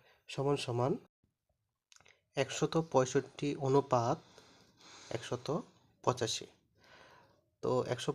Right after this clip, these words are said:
পঁয়ষট্টিকে পাঁচ দিয়ে ভাগ এবং একশো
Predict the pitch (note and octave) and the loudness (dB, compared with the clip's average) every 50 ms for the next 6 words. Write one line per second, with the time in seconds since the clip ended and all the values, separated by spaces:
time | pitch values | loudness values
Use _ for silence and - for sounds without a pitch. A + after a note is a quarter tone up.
0 | - - D3+ C#3+ - D#3+ C#3+ - - - - D#3+ D#3+ - D#3+ D#3 D#3 - C#3+ C3+ | 2 2 2 4 4 0 -2 -2 -4 -4 -4 -4 -4 -2 -4 -4 0 2 2 2
1 | C3+ C3 B2+ C3+ C3+ B2 B2 B2+ C3 C#3 E3+ F#3 - - - - - - - - | 2 2 2 2 2 2 2 0 0 0 0 -2 -6 -18 -20 -20 -20 -20 -20 -20
2 | _ - - A#2+ A#2 A#2+ C3 B2+ B2 A#2+ - | _ -12 -8 -8 -6 -4 -4 -4 -4 -4 -6